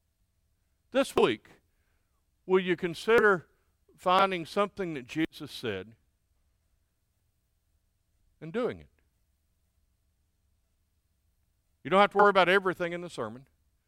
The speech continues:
Find one thing that Jesus says that you're not really doing so good at now. And this week, practice actually doing it. Because that's what prudence is.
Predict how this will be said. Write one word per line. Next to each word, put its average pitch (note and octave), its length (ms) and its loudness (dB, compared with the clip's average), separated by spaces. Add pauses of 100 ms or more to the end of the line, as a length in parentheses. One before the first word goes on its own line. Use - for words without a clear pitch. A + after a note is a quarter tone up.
(520)
Find A3 320 4
one B3 200 4
thing G3 240 -2
that D#3+ 140 -10
Jesus F#3 420 -2
says D3+ 340 -4
that D3+ 140 -12
you're B3+ 160 -8
not G3+ 260 -2
really F3+ 240 0
doing F3 240 -4
so F3+ 160 -6
good D3 180 -2
at G2 140 -4
now. F2+ 260 -18 (1300)
And D3+ 160 -6
this A3+ 260 -2
week, E3 260 -2
practice F3 600 -2
actually D3+ 500 -6 (120)
doing D#3+ 400 -6
it. E2 100 -20 (2500)
Because C3 300 -8
that's C#3+ 220 -8
what - 140 -14
prudence A#2 420 -8
is. - 460 -18